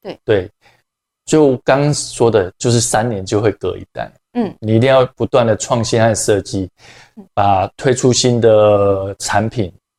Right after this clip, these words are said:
Speaker 2: 去吸引你的客人。
Speaker 1: 对。
Speaker 2: 对，其实，其实我们经营下来，其实，呃，会发觉，哎，五年前的产品现在已经卖不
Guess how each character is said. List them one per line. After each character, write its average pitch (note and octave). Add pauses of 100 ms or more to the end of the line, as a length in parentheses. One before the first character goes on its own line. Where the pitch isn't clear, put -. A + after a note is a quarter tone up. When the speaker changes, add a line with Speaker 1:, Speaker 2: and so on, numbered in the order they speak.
(100)
Speaker 2:
去 A#2+
吸 A#2
引 G2+
你 F#2
的 F#2
客 G2
人。 -
Speaker 1:
对。 - (240)
Speaker 2:
对， A2
其 -
实， C#3 (300)
其 E3+
实 F3+ (1080)
我 A#2+
们 B2+
经 E3
营 C#3+
下 D3
来， B2
其 C#3
实， C3+ (800)
呃， A#2
会 D#3
发 D3
觉， C#3+
哎， F3 (360)
五 A#2+
年 C3
前 C3
的 A2+
产 A2+
品 A2
现 C3+
在 C#3
已 G2+
经 B2+
卖 C3
不 G2